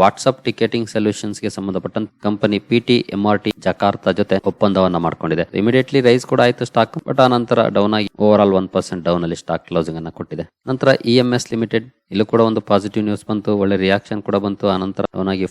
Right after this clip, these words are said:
ಫ್ಲಾಟಿಶ್ ಕ್ಲೋಸಿಂಗ್ ಸ್ಟಾಕ್ ಅಲ್ಲಿ ನೋಡ್ಲಿಕ್ಕೆ ಸಿಕ್ಕಿದೆ. ಕಂಪನಿಗೆ ಸಂಬಂಧಪಟ್ಟಂತ ನ್ಯೂಸ್ ಅನ್ನ ನಾವು ನೋಡಿದ್ರೆ ಕಂಪನಿಗೆ ನಾನೂರ ಹದಿನಾರು ಕೋಟಿ ಆರ್ಡರ್ ಸಿಕ್ಕಿದೆ. So ಆರ್ಡರ್ ಸಿಕ್ಕ ನಂತರ ಒಳ್ಳೆ ರಿಯಾಕ್ಷನ್ ಕೂಡ ಬಂತು. ಆ ನಂತರ ಐಯಿಂದ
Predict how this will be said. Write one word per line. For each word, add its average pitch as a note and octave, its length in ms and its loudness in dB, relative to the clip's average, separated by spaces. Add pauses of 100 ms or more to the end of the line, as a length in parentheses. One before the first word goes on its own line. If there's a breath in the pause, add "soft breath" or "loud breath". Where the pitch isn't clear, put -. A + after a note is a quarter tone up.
ಫ್ಲಾಟಿಶ್ F#2 480 -2 (160)
ಕ್ಲೋಸಿಂಗ್ F#2+ 380 -2 (160)
ಸ್ಟಾಕ್ - 260 -8
ಅಲ್ಲಿ F#2 160 -4
ನೋಡ್ಲಿಕ್ಕೆ F2+ 340 -4
ಸಿಕ್ಕಿದೆ. - 280 -8 (380 soft breath)
ಕಂಪನಿಗೆ A#2+ 460 -2
ಸಂಬಂಧಪಟ್ಟಂತ G#2+ 600 -4 (320)
ನ್ಯೂಸ್ G#2 240 -6
ಅನ್ನ G2+ 160 -2
ನಾವು G2 160 -4
ನೋಡಿದ್ರೆ G#2+ 320 -2 (300)
ಕಂಪನಿಗೆ C#3+ 420 0
ನಾನೂರ A#2 260 2 (140)
ಹದಿನಾರು A2+ 420 0
ಕೋಟಿ G#2+ 220 0 (160)
ಆರ್ಡರ್ G#2 320 0
ಸಿಕ್ಕಿದೆ. A2 260 -2 (100)
So B2+ 140 4
ಆರ್ಡರ್ B2 320 2
ಸಿಕ್ಕ - 180 -6 (120)
ನಂತರ A2 200 -2 (180)
ಒಳ್ಳೆ G2+ 140 4 (160)
ರಿಯಾಕ್ಷನ್ G2+ 460 -2
ಕೂಡ G2+ 80 2 (100)
ಬಂತು. G2+ 280 -4
ಆ F#2+ 120 0
ನಂತರ F#2+ 220 -2 (260)
ಐಯಿಂದ F2+ 240 -2